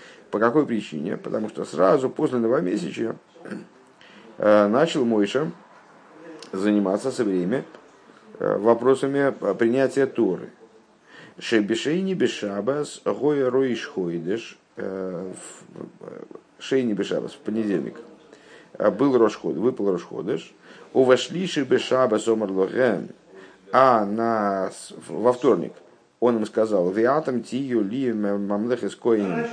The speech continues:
вегемер», «Вы будете мне народом священником» и так далее.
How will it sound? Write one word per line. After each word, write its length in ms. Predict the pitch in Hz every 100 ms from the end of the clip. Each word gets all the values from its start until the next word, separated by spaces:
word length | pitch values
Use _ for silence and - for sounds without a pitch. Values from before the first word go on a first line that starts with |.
| 80
вегемер», 600 | 90 82 82 82 117 143
«Вы 180 | 110 135
будете 360 | 123 117 101 104
мне 160 | 104
народом 340 | 98 101 101 90
священником» 520 | 92 90 98 78 -
и 40 |
так 180 | 71 71
далее. 280 | 92 123